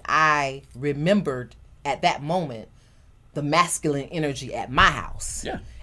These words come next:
Speaker 1: And how my daddy would have handled this
Speaker 2: Most
Speaker 1: situation.
Speaker 2: definitely.
Speaker 1: And in that moment, you probably grew yourself up about five years. I don't know how old you were, but you grew up
Speaker 2: I'm like
Speaker 1: in
Speaker 2: eight,
Speaker 1: that moment.
Speaker 2: I'm probably
Speaker 1: Yeah.
Speaker 2: eight or ten, but at the end of the day, like,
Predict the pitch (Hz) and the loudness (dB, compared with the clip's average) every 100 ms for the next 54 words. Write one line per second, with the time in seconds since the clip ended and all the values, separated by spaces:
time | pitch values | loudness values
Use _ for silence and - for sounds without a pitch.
0 | - 156 180 170 151 165 135 190 208 156 | 0 0 4 4 6 2 6 10 10 8
1 | 139 135 151 147 127 117 127 139 - 185 | 2 0 0 -4 -6 -8 -10 -10 -4 -4
2 | 220 - - - - - 147 160 185 233 | -2 -4 -4 -12 -16 -2 4 8 10 10
3 | 196 180 156 170 226 - 214 202 156 160 | 8 6 4 2 2 6 8 8 4 0
4 | 131 214 180 185 208 175 214 - 143 131 | 4 4 6 4 4 8 8 6 2 0
5 | - 143 117 123 110 104 120 170 160 180 | 2 2 2 -4 -10 -4 0 2 4 8
6 | 190 214 196 151 127 120 120 - - - | 10 10 10 6 -2 -6 -8 -12 -14 -16
7 | - - - 156 185 233 202 247 240 156 | -18 -10 2 4 6 4 4 8 10 8
8 | - - - 196 202 185 196 196 233 196 | 4 -16 -4 2 2 6 8 10 10 10
9 | 220 175 113 - 175 208 196 170 156 165 | 8 8 -2 -2 0 4 4 4 2 0
10 | - 127 - 190 135 104 95 - 131 135 | 0 -4 -4 -2 -2 -2 -6 -2 -2 -2
11 | - - - 139 139 131 143 156 131 117 | -6 -14 -4 -2 0 -2 0 0 -2 -4
12 | 139 147 123 120 98 | -2 0 0 0 -2